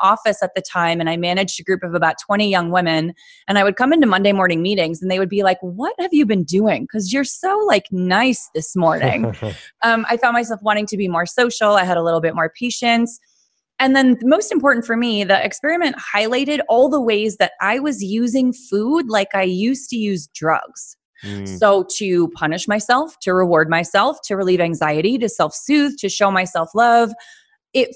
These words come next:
Speaker 1: forced me to find other coping mechanisms for things like stress and uncomfortable feelings. And, and that, like, stayed with me after the program was over. It was a life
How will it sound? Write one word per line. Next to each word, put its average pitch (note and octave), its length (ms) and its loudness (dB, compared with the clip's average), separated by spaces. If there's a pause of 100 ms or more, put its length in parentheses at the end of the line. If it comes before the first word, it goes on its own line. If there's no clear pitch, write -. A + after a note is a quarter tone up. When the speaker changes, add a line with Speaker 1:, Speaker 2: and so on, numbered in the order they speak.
Speaker 1:
forced C4 360 0
me G#3 240 -2
to G3+ 200 -2
find F#3+ 400 0 (120)
other A3+ 400 2
coping G3 560 0
mechanisms G3+ 720 0
for G#3+ 160 -2
things F#3+ 320 -4
like D#3+ 160 -2
stress G#3 400 0
and G3 80 -2
uncomfortable E3+ 800 -2
feelings. F#3+ 640 -2
And, G#3+ 220 0 (100)
and G#3 240 2
that, D4+ 220 2 (180)
like, G#3 220 -2
stayed C#4 380 -4
with G#3 260 0
me D#4 320 0 (120)
after G#3 300 -2
the G#3+ 80 -2
program F3+ 380 2
was D#3+ 180 -4
over. E3+ 320 0
It - 140 -4
was G#3+ 140 0
a G#3+ 100 4
life G3+ 520 -2